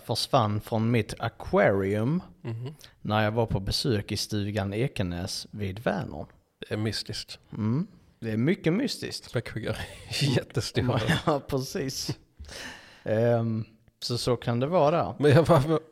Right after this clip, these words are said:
Speaker 2: hans späckhuggare försvann ur akvariet där
Speaker 1: Ja.
Speaker 2: han var i stugan.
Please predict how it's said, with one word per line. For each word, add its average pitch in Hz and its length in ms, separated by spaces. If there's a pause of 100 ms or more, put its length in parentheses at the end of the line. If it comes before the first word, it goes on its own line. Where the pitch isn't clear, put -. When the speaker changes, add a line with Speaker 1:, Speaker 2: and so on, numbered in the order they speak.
(260)
Speaker 2:
hans 139 260
späckhuggare 113 680
försvann 127 460
ur 120 340
akvariet 110 1000
där - 100
Speaker 1:
Ja. 104 100
Speaker 2:
han 104 160
var 113 140
i 113 180
stugan. 113 580